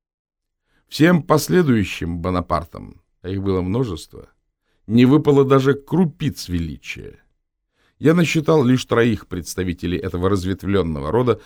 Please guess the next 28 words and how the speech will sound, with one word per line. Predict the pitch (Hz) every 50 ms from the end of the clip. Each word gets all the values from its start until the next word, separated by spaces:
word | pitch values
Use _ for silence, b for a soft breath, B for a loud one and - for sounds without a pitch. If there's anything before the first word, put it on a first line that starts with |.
| B B B
которые | - 113 - 139 135 135 131 107
представляют | - 113 113 95 - - 98 92 98 113 123 139 135 -
хоть | - - -
какой-то | - - - - 87 82 -
интерес. | 90 82 78 - - - - - - - - _ _ _ _ _ _ _
Первый | - 147 175 170 160 165 156
из | 143 147
них | 156 151 -
подавал | 117 98 98 101 110 110
большие | 101 92 90 - - 90 85
надежды. | 82 73 67 64 64 - _ _ _ _ _ _ b b b b b
Всем | - - 131 120
казалось, | 101 - 117 110 120 120 120 117 101
что | - - 113
он | 113 107 101
возродит | 104 123 110 104 110 113 113 117 127 131 110 92
династию | 87 101 95 101 104 107 104 - - - 107 110 110
в | 104 -
прежнем | - 98 98 95 90 95 95
блеске. | 95 92 85 - - - - - _ _ _ _ _ _ _ _ _ _ _ _
Единственный | - 110 113 110 135 147 139 139 - 135 135 135 135
сын | 131 - 135 131 123
Наполеона | 123 120 - 117 113 110 107 104
третьего | - 107 117 127 113 - 123 120 113
и | 104
прекрасной | 104 98 95 - 101 110 113 110 - 110 110 107 104
Евгении | 90 98 107 95 90 92 104 104 104 107 104 104 101
Монтихо, | 104 104 104 101 - - 123 123 104 - - 78 -